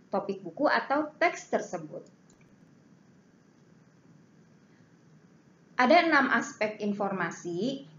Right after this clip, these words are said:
yang dapat kita gunakan untuk menggali informasi penting dari suatu teks.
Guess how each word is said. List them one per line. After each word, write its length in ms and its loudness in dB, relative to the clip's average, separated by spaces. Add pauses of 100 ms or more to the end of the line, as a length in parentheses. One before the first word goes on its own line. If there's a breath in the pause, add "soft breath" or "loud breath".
yang 160 2
dapat 320 4
kita 320 -2
gunakan 880 0
untuk 400 0
menggali 720 -2 (240)
informasi 640 0
penting 400 -4
dari 320 -2
suatu 400 -8
teks. 480 -14